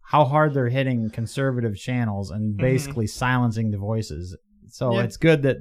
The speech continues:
Speaker 1: you know, the Gunstream or the full, the full thirty, and I'm pretty sure you, YouTube is off the, that's not even a thing anymore, is it?
Speaker 2: Yeah, I, I don't know. I honestly haven't seen in a long time. I haven't looked.
Speaker 1: They were not. Who started those?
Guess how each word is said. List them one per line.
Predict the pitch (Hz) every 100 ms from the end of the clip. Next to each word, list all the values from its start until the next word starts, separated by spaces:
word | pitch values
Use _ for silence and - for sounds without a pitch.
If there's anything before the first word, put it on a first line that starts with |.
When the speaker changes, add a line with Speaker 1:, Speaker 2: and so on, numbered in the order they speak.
| -
Speaker 1:
you | 131 123
know, | 113 110
the | 110
Gunstream | 127 117 - 104 98
or | 95
the | 95
full, | - 110 -
the | 104
full | - 107 95
thirty, | 113 98 92
and | 90 87 - _ -
I'm | 107
pretty | 127 123
sure | - 107
you, | 110 110 101 117
YouTube | 117 107 - 104 95
is | 95
off | 104 -
the, | 90 85 78 - - 90
that's | 92 -
not | 101 95
even | 87 85
a |
thing | - 101 87
anymore, | 76 73 73 76
is | 80
it? |
Speaker 2:
Yeah, | 73 - 147 -
I, | 147 156 139 139 _ 147
I | 143
don't | 131
know. | 135 139
I | 135 139
honestly | 139 139 - 139
haven't | 143 131 151
seen | - 143 143
in | 147 139 156 -
a | 147
long | 151 139 143
time. | 147 139 139
I |
haven't | 139 139 135
looked. | 143 -
Speaker 1:
They | 101 127 143
were | 127
not. | 110 107 104 - - 90 101 85 _ _ - _
Who | 180
started | 214 - 92 85 71
those? | 69 76 -